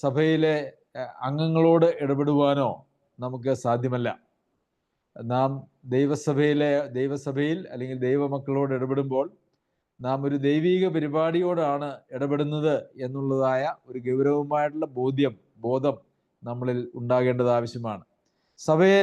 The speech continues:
ലാഘവത്തോടു കൂടി കാണുന്ന, സഭായോഗങ്ങളെ ലാഘവത്തോടു കൂടിയൊക്കെ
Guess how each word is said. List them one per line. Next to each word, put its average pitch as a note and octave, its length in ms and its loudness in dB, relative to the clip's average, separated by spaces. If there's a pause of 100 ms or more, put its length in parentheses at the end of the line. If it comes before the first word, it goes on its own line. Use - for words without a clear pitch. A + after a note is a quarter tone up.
(100)
ലാഘവത്തോടു E3+ 760 2
കൂടി E3 180 2 (100)
കാണുന്ന, C#3 380 0 (640)
സഭായോഗങ്ങളെ D#3+ 760 2 (100)
ലാഘവത്തോടു D3 580 -2
കൂടിയൊക്കെ C#3+ 360 -2